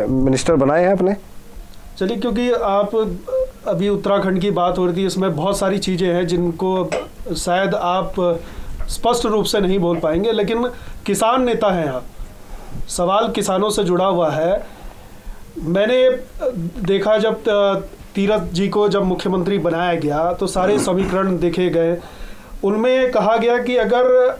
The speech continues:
Speaker 2: अजय भट्ट नैनीताल सीट छोड़ते हैं, तो वो सीट भारतीय जनता पार्टी नहीं जीत पाएगी। अगर निशंक जी हरिद्वार सीट छोड़ते हैं, तो हरिद्वार सीट नहीं जीत पाएगी। तो क्या किसानों का डर था, जो ये दो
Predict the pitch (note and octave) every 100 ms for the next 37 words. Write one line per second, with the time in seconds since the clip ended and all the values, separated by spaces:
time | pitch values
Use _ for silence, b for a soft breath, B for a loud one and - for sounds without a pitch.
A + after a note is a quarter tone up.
0 | - F#3+ F3 A#3 F#3+ G#3+ - - - F3
1 | F#3+ G#3 G#3 G#3 A3 G#3+ G3+ F#3+ - F#3
2 | F3 G3 C#3+ B2+ - - B B B -
3 | G3 A#3 A#3 A#3 G#3 F#3 F3+ G#3 F#3 F#3+
4 | - E3+ F#3+ G3 D#3+ D3 D3 - D3 D3
5 | C#3+ C#3 C#3 B B B B B - G3
6 | B3+ B3+ A#3+ A3+ A#3 A#3 A#3+ G3 G3+ E3+
7 | G3 G#3 G3+ G3+ G3+ F#3 F3+ F3+ F3 C#3
8 | B2+ - - - B B B - G3+ G#3+
9 | G#3+ - - - - F#3 G3+ G#3 G#3+ G3+
10 | G3+ E3+ E3 D#3 E3 E3 D#3 D#3 D3+ D#3
11 | B B B - G#3+ B3+ B3+ B3+ G3+ G3
12 | G3+ A#3 B3 B3+ B3+ D#3+ D#3+ A#3+ A#3+ G#3+
13 | A#3 F#3+ A3 A3+ A3+ F3+ C#3+ G3 G#3+ E3